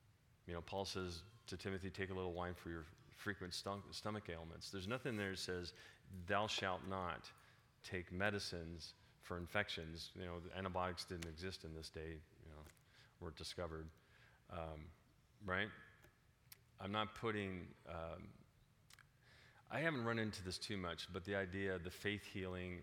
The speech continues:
or, like, appendicitis is a good one, uh, or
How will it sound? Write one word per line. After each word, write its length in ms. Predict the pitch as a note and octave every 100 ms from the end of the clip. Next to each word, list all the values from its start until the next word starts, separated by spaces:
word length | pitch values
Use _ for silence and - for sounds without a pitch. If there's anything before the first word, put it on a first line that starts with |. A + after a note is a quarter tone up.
| -
or, 220 | F2+ F2+
like, 180 | F#2+ F#2+
appendicitis 720 | G2 C3+ A2 - G2+ F#2+ -
is 120 | E2+
a 60 | E2
good 200 | E2 E2+
one, 240 | F2 E2+ D#2+ - - - - -
uh, 220 | E2+ E2 -
or 340 | F#2+ F#2